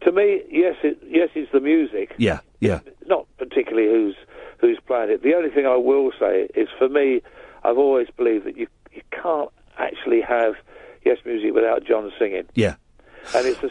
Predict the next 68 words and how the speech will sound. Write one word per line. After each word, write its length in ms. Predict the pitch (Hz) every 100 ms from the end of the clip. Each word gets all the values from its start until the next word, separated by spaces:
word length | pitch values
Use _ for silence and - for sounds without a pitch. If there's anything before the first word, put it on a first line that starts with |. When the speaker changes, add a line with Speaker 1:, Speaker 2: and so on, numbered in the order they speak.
| -
Speaker 1:
same, 180 | 151 139
I 120 | 139
mean, 140 | 135
I've 80 | 135
often 380 | 147 - - 120
said 180 | - 123
that 120 | 120 123 - - - -
there's 120 | 139 -
certain 300 | 208 165 151
bands 400 | 156 139 113 104
that 100 | 120
if 140 | 127 -
the 100 | 123
singer 200 | 175 139
changed, 280 | 120 123 120
there 60 | 135
wouldn't 180 | 143 131
be 80 |
the 120 | 123 120
band. 260 | 123 117
I 40 | 131
mean, 140 | 131
can 140 | 135 143
you 60 |
imagine 360 | 160 156 127 135
Led 180 | 131 131
Zeppelin 300 | 123 120 107
without 280 | 107 113
Robert 240 | 113 107 107
Plant? 280 | - 226 240
Speaker 2:
Yeah, 180 | 233
you're 240 | 226 254 262
right. 220 | 262 254
And, 200 | 226 220
uh, 60 | 240
J-, 140 | 190 262
I 80 | 233
mean, 180 | 240
John's 300 | 196 277 262 208
voice 300 | 240 214 -
is, 300 | 220 190 -
is 180 | 220 190
so 320 | - 262 254
distinct 680 | 196 180 - 170 127 - -
and 160 | 180 185
is 180 | 175
so, 580 | - - 233 226 214 202
you 140 | 196 208
know, 180 | 175 147
tied 400 | - 196 190 170
in 160 | 180
with 160 | 170 147
the 100 | 165
history 540 | 214 208 - 185 147
of 140 | 123 101
the 80 |
band 400 | 101 117 110 117
that, 120 | 156 175
yeah, 160 | 185
Speaker 1:
Absolutely. 260 | 151 135 185
Speaker 2:
that, 80 | -
that, 140 | 196
that 180 | 220 220
is 200 | 196 175
the 80 | 180
voice 440 | 151 190 196 185
of 200 | 196 170
Yes. 600 | 196 247 101 - - -